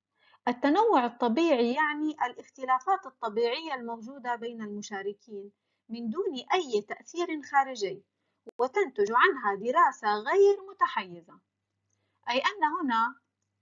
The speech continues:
إن حقيقة أن قيم بعض البيانات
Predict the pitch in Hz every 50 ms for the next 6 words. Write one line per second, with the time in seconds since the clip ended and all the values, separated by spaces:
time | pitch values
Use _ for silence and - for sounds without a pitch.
0 | _ _ _ _ _ _ _ _ _ _ _ _ _ _ _ _ _ 262 247 247
1 | 254 - 277 269 - 381 480 480 - 320 302 - 269 247 - 254 254 262 262 -
2 | 359 359 277 220 214 220 320 359 370 269 262 254 240 208 233 233 233 240 233 240
3 | 247 285 262 214 202 -